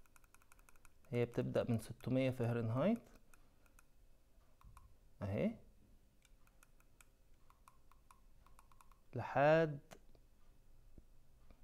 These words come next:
ما تنزل تاني للسيليزيوم وترجع للفahrenheit سيليزيوم وهكذا يعني.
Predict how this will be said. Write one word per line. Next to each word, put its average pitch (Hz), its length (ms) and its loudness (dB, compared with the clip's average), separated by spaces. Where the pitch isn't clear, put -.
ما 120 60 -4
تنزل 131 400 0
تاني 139 260 0
للسيليزيوم 156 760 0
وترجع 135 400 0
للفahrenheit 117 720 0
سيليزيوم 143 520 -2
وهكذا 127 480 0
يعني. 82 200 -12